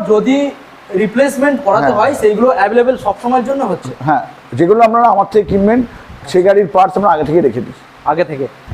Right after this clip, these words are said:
Speaker 1: আমি তো ভিডিও স্টার্টিং আপনাদের দেখিয়ে দিয়েছি পার্টস রয়েছে, এবং এখানে আমি বলবো ভাইজারগুলো একটু দেখানোর জন্য। এই সাইডে ভাইজারগুলো সব রয়েছে, এখানে আপনারা কি চাইছেন সব পেয়ে যাবেন।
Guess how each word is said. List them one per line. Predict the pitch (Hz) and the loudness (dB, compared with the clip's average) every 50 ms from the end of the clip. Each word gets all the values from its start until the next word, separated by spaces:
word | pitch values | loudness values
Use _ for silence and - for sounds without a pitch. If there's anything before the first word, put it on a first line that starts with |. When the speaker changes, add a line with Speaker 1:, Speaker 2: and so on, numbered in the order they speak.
| - - - | -10 -6 -2
Speaker 1:
আমি | 175 208 262 269 | -2 0 0 2
তো | 254 294 285 285 | 2 4 4 4
ভিডিও | 269 202 233 214 269 285 | 4 2 2 2 2 2
স্টার্টিং | 269 - 262 247 240 277 | 2 4 2 2 2 2
আপনাদের | 277 269 262 269 277 277 247 214 | 2 2 2 2 0 0 2 2
দেখিয়ে | 262 254 262 285 | 2 2 2 2
দিয়েছি | 240 277 277 262 - 277 | 2 2 2 2 0 -2
পার্টস | 247 - 240 226 240 233 - 226 | 0 2 2 2 2 2 2 4
রয়েছে, | 254 254 254 254 254 262 | 6 6 6 4 4 4
এবং | 269 262 247 247 247 240 233 | 4 4 4 2 0 0 -2
এখানে | 220 226 247 240 | -2 0 0 0
আমি | 226 240 262 | 0 0 2
বলবো | 247 247 247 247 240 247 247 - - - - 139 | 2 2 2 4 2 0 0 0 -8 -18 -10 -4
ভাইজারগুলো | 156 190 208 214 285 277 285 277 294 | 0 2 2 4 4 4 4 4 2
একটু | 285 294 294 | 2 2 2
দেখানোর | 254 254 226 247 269 294 294 247 | 2 2 2 2 2 2 2 2
জন্য। | 269 - 208 226 294 381 - - - - - - - - - | 0 -2 0 0 -2 -2 -2 -6 -14 -14 -16 -18 -10 -4 -2
এই | 185 | -2
সাইডে | 185 240 233 254 269 269 | 0 2 2 4 4 4
ভাইজারগুলো | 202 196 202 208 214 262 269 254 277 262 | 4 2 2 4 4 4 4 4 2 2
সব | 269 285 254 247 | 2 2 4 6
রয়েছে, | 269 269 262 269 269 | 6 6 6 4 2
এখানে | 254 226 262 262 | 0 0 0 0
আপনারা | 254 240 247 262 254 | 0 0 0 0 0
কি | 240 - 269 262 | 0 -2 -2 0
চাইছেন | 220 269 254 247 247 254 220 | 2 2 2 2 0 -4 -4
সব | - - 294 339 349 349 | -2 2 2 2 2 4
পেয়ে | - 311 311 294 | 4 2 4 4
যাবেন। | 269 247 226 196 | 4 4 2 0